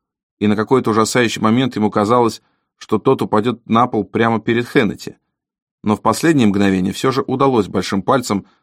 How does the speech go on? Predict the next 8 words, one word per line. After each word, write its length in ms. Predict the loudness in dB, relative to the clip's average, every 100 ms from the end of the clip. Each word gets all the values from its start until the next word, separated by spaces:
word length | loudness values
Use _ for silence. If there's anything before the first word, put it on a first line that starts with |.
| -12
удержать 500 | -4 0 2 0 0
его 120 | -2
на 100 | -2
месте. 320 | -4 -10 -16 -20 _ _ _ _ _ _ _ _ _ _ _ _ _ 0
Эрик 280 | 2 0
Хеннети 400 | 2 2 2 -2
смотрел, 480 | -2 -2 0 0 0
как 240 | -2 -6